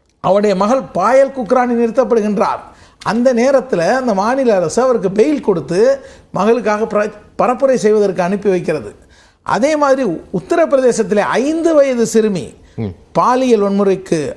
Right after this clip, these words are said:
Speaker 1: ஆளாக்கப்பட்ட போது அங்க குற்றஞ்சாட்டப்பட்டவர் பாஜகவை சேர்ந்தவர். நல்லா கவனிக்கணும். க-, அவருக்கு கண்டனம் தெரிவிக்கல அந்த கட்சி, சீட்டு கொடுக்குது.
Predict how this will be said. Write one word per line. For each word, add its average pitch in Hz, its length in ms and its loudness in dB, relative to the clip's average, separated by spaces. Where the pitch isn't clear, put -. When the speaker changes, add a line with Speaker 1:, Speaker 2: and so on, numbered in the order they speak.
Speaker 1:
ஆளாக்கப்பட்ட 175 840 -2
போது 196 580 0
அங்க 170 360 -2
குற்றஞ்சாட்டப்பட்டவர் 240 920 0
பாஜகவை 196 440 2
சேர்ந்தவர். 160 460 0
நல்லா 175 300 0
கவனிக்கணும். 165 560 -8
க-, 151 260 -4
அவருக்கு 214 800 0
கண்டனம் 233 420 0
தெரிவிக்கல 170 320 -2
அந்த 135 220 -6
கட்சி, 175 640 -4
சீட்டு 262 320 -4
கொடுக்குது. 139 360 -6